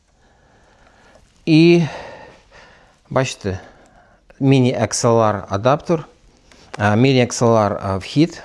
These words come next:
вставляємо в аудіовхід Blackmagic. До речі, тут є два аудіовхода. Все. Поставили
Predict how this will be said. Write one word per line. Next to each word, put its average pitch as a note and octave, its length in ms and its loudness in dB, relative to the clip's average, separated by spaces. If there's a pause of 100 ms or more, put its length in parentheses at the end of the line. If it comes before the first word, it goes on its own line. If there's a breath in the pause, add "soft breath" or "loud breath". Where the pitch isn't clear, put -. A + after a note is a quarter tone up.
вставляємо C3 680 0 (580 soft breath)
в A#2 360 0 (1300 soft breath)
аудіовхід A#2 880 0 (300)
Blackmagic. G2 680 -2 (920 soft breath)
До G#2 80 0
речі, G2+ 240 -2
тут G#2+ 180 -6
є A2 100 2
два G#2 280 -2
аудіовхода. F#2+ 800 -4 (3250 loud breath)
Все. F#2+ 280 -4 (840 soft breath)
Поставили G#2 800 0